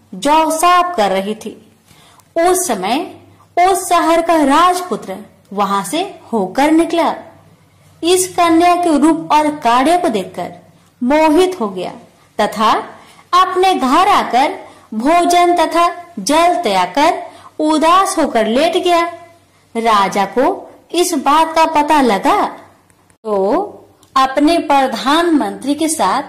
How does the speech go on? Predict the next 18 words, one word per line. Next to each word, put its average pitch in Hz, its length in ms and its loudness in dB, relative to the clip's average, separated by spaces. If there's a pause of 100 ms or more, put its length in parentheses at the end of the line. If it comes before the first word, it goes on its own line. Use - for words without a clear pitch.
(460)
उसके 381 420 0
पास 370 520 2
गए 185 340 -12 (440)
और 214 200 0
बोले, 190 380 -2 (580)
"हे 370 260 2
बेटा, 359 340 0 (920)
तुम्हें 359 360 0
किस 370 240 -2
बात 254 400 0
का 330 180 2
कष्ट 294 320 -2
है? - 340 -14 (680)
किसी 233 320 -4
ने 247 160 -2 (340)
अपमान 226 580 0
किया 339 220 0
है 359 480 -4